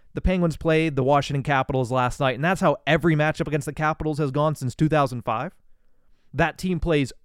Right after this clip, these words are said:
over physically throughout the game, but it always just makes it seem like the Pittsburgh Penguins are on their back foot.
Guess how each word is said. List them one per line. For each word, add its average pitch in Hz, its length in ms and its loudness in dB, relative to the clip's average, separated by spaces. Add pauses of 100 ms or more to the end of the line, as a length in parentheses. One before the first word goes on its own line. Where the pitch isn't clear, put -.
(120)
over 190 360 6
physically 220 640 -2 (680)
throughout 160 360 2
the 160 80 -2
game, 139 360 -2 (1300)
but 165 100 0
it 160 60 2
always 208 280 4
just 165 160 -6
makes 170 300 2
it 180 100 0
seem 175 320 -2
like 143 160 0
the 143 80 -6
Pittsburgh 170 400 -2
Penguins 139 320 -2
are 123 120 0
on 123 120 0
their 113 100 -2
back 110 260 -4
foot. 107 280 -10